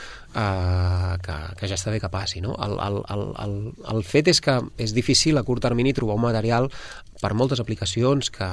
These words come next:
que compleixi les, les funcions que té, que té el plàstic. El plàstic és, és un molt bon material, sobretot pel que és, eh, contacte directe amb el producte o amb l'aliment, que és on hi ha més, més volum per les seves propietats de,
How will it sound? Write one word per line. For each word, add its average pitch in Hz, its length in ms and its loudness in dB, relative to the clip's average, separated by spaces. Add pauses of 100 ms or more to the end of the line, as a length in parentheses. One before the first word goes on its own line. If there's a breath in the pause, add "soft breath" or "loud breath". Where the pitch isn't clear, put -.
(180)
que 95 160 -8
compleixi 98 400 -2
les, 101 220 -2 (100)
les 98 160 2
funcions 92 480 -4
que 113 80 -2
té, 98 200 -4 (120)
que 90 80 -10
té 92 140 -10
el 90 60 -10
plàstic. 95 440 -4
El 87 80 -6
plàstic 98 480 -6
és, 98 140 -4 (500 loud breath)
és 98 160 -2
un 101 80 -2
molt 104 160 0
bon 104 140 2
material, 107 340 2
sobretot 107 400 -2
pel 107 160 0
que 110 80 -2
és, 101 140 2 (100)
eh, 101 60 -2 (100)
contacte 98 400 -2
directe 101 400 -2
amb 98 160 -4
el 98 80 -4
producte 127 480 -2
o 107 800 -6
amb 110 160 -8
l'aliment, 98 400 0
que - 80 -4
és 101 80 -2
on 92 140 -2
hi 95 80 -4
ha - 20 -4
més, 92 300 -2 (180)
més 98 160 -2
volum 127 320 4
per 92 80 -4
les 90 160 -4
seves 95 160 -2
propietats 101 480 -4
de, 98 140 -4